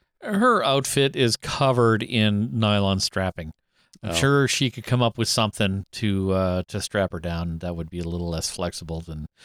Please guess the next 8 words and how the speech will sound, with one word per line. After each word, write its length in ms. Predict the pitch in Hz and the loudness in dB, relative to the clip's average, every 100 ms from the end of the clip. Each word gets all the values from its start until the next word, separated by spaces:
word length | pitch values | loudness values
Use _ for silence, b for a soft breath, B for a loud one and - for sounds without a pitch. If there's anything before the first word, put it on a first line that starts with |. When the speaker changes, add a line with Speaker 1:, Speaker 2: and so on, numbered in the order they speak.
| B B B _ | B B B _
Speaker 1:
uh, 400 | 87 69 67 64 76 - | -12 -10 -10 -12 -12 -10
fucking 400 | 95 82 82 69 | -6 -4 -6 -8
hemp 260 | - 85 - | -12 -14 -8
rope 240 | 87 80 - | -6 -6 -8
there. 100 | 80 | -10
Speaker 2:
Sure. 360 | 76 - 85 76 _ _ _ _ _ _ B B B B B B _ _ - | -6 -4 -4 -4 _ _ _ _ _ _ B B B B B B _ _ -10
Okay, 400 | 123 123 113 107 | -2 2 2 0
well, 320 | - 107 117 | 0 2 2